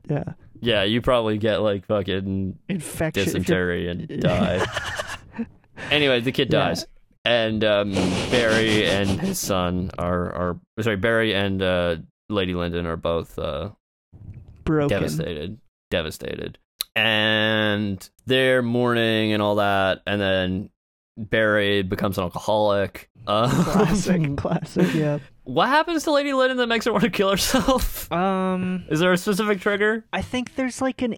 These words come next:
Speaker 1: i-, like, an incident between the two of
Speaker 2: Barry
Speaker 1: them.
Speaker 2: does something, yeah.
Speaker 1: Yeah, he does something particular, like, he, like,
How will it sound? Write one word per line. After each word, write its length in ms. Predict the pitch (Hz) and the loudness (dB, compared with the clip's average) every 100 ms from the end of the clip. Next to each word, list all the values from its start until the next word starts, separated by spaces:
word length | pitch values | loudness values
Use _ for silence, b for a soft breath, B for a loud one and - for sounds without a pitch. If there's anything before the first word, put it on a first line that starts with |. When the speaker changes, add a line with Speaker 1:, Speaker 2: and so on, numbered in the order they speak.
| - | -8
Speaker 1:
i-, 300 | 135 - - | -10 -10 -8
like, 540 | 156 156 151 - - - _ 160 | -2 -2 -2 -6 -10 -12 _ -6
an 120 | 151 | -4
incident 840 | 151 156 - 156 143 135 127 - - | -2 -2 -2 -2 0 -2 -8 -12 -6
between 480 | 147 - 135 135 131 | -6 -2 -2 -2 -4
the 80 | 127 | -4
two 200 | - - | -2 2
of 60 | |
Speaker 2:
Barry 240 | 165 165 156 | 4 4 4
Speaker 1:
them. 60 | |
Speaker 2:
does 200 | 139 120 | 4 2
something, 460 | 107 113 110 104 101 | 0 0 2 0 0
yeah. 340 | 104 101 95 | 0 2 2
Speaker 1:
Yeah, 180 | 92 - | 2 0
he 120 | 139 | -2
does 220 | 160 175 160 | -2 -2 -2
something 260 | 185 180 | -4 -4
particular, 480 | - 170 - 147 - | -4 -4 -4 -6 -4
like, 120 | 147 | -4
he, 120 | 156 143 | -2 -4
like, 160 | 139 | -6